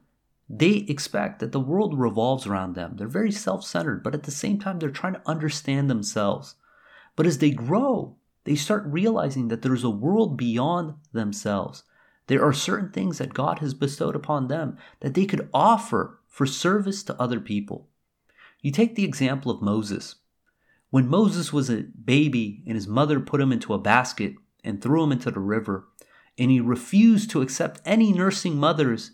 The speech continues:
except for his very own mom, no one would call Moses entitled. This is what he was programmed to do in order to survive.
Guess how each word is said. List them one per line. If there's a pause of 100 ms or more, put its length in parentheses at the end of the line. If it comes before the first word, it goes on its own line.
except
for
his
very
own
mom, (880)
no
one
would
call
Moses
entitled. (640)
This
is
what
he
was
programmed
to
do
in
order
to
survive.